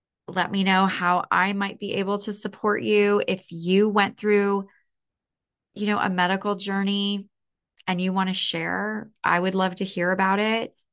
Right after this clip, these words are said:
You can send me a message on Instagram at It's Actually Kristi, K R I S T I. You can also send me an email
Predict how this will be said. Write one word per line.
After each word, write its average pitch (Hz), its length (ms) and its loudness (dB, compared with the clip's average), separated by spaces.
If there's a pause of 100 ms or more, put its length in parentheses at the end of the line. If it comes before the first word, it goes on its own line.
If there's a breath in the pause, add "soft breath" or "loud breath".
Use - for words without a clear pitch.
(280)
You 185 200 2
can 202 220 0
send 180 280 -2
me 180 120 0
a 175 60 0
message 180 460 -2
on 175 140 0
Instagram 185 760 0
at - 140 0
It's - 180 -8
Actually 170 480 -2
Kristi, 185 600 -2
K 170 200 -6
R 156 200 0
I 156 220 2
S - 260 -6
T 170 200 -8
I. 165 400 -2 (400 soft breath)
You 175 80 -4
can 190 120 0
also 170 420 0
send 165 420 -2
me 160 420 -4 (600 soft breath)
an - 260 -6
email 185 680 2